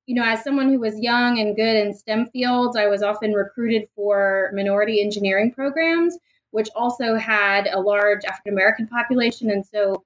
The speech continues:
um, I think that that context, in a way, was my beginning point into studies of African American religion. And I went to University of Texas at Arlington, which actually has a very racially diverse engineering program. But at that time,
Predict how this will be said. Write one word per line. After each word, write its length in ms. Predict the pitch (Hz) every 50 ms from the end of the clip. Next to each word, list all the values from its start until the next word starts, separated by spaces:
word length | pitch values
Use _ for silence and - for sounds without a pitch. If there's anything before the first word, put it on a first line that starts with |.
| _ _ _ _ _ _
um, 220 | 202 196 190 185
I 140 | - 208 214
think 300 | 214 - - 262 254 247 -
that 320 | 202 208 202 190 180 - - _ _ _ _ _ _ _ - -
that 220 | 226 - - - - - - -
context, 960 | 240 240 254 262 262 254 - - 214 190 185 180 180 - _ _ _ - - _ _ 208 208 -
in 120 | 220 220
a 80 | 214 196
way, 220 | 214 247 254 262
was 180 | 247 214 202 202
my 140 | 202 202
beginning 540 | 202 196 208 196 - - 214 220 226 220 214
point 400 | 214 - 214 196 196 185 185 185
into 320 | - 196 196 202 - 208 196
studies 500 | - - - 208 202 214 196 180 - _ _ _ _ _ _ _ _ -
of 200 | 190 196 190 -
African 320 | 208 208 208 - - 220
American 420 | 208 202 190 190 - - 220 196
religion. 720 | 185 190 185 185 185 185 185 208 226 240 247 254 269 262 - -
And 300 | 208 202 202 202 196 - _
I 80 | 208 208
went 160 | 220 262 262
to 60 | 277
University 400 | 262 240 220 220 220 220 - 202
of 80 | 190 -
Texas 360 | - 220 208 - - 196 185
at 120 | 190 190 -
Arlington, 480 | 233 269 285 294 269 247 247 214 196
which 160 | 196 202 202 262
actually 420 | 294 294 - - 233 196 190 - - -
has 340 | 370 349 269 226 208 196 202
a 80 | 185
very 440 | 180 180 - 247 262 285 277 254 226
racially 380 | 202 202 214 208 - 208 196 190
diverse 360 | 185 185 185 196 196 190 - -
engineering 420 | 208 196 185 196 190 190 180 175 -
program. 500 | - 240 202 190 180 175 175 180 180 - _ _ _ _ _ _ _ _ _
But 320 | - 330 302 240 220 - 185
at 120 | 208 202 -
that 220 | 220 214 - - -
time, 380 | _ 262 285 311 285 247 220 220